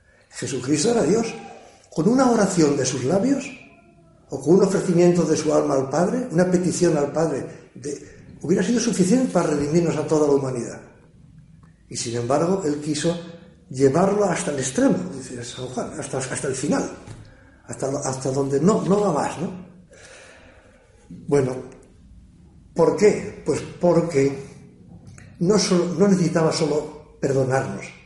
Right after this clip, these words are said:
sino que lo entendiéramos nosotros. Que el amor que nos tiene Dios y que le lleva a eso que hemos dicho, a sa-, a bajar aquí, que lo viéramos, pero que lo viéramos de una manera, <laughs> que eso, que nos entrara por, por los ojos.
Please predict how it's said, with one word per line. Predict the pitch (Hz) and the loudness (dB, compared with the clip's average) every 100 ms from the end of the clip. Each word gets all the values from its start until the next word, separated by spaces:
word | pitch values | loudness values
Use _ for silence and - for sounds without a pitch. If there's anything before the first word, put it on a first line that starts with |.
| - _ _ _ | -20 _ _ _
sino | - 147 151 | -6 -4 -2
que | 160 | 2
lo | 143 | 2
entendiéramos | 143 147 143 156 214 160 117 117 | 2 2 2 4 2 2 0 -6
nosotros. | 113 - - - - _ _ _ _ _ _ _ _ _ _ _ | -8 -8 -12 -16 -20 _ _ _ _ _ _ _ _ _ _ _
Que | - | -2
el | 147 | 0
amor | 135 190 196 | 4 4 4
que | 196 | 4
nos | 175 - | 4 4
tiene | 180 170 | 4 4
Dios | 165 160 - - | 4 2 0 -6
y | - | -8
que | 156 | -6
le | 131 | 0
lleva | 127 160 147 | 2 4 4
a | 147 | 2
eso | 147 123 - - | 0 -2 -4 -6
que | - | -4
hemos | 131 127 | -2 2
dicho, | 185 - - - - | 2 2 -2 -10 -14
a | 113 | -12
sa-, | - 120 135 | -8 -8 -10
a | |
bajar | 120 113 120 156 160 | -8 -2 0 2 2
aquí, | 135 185 151 - - - - | 2 0 -2 -4 -12 -20 -6
que | 151 | 2
lo | 147 | 4
viéramos, | 180 302 233 175 | 6 4 4 2
pero | 147 143 | -2 2
que | |
lo | 147 | 4
viéramos | 185 233 269 - - - | 6 6 4 2 -6 -2
de | |
una | 202 226 | 4 4
manera, | 220 208 214 214 220 - | 4 6 6 4 2 -2
<laughs> | - 156 - - | -4 -4 -6 -4
que | 175 | -2
eso, | 214 | 0
que | 175 | 0
nos | 170 | 0
entrara | 165 151 220 247 180 | 0 0 2 2 2
por, | 208 | -2
por | - 185 | 0 0
los | 180 180 | 2 2
ojos. | 247 - 151 | 2 0 -4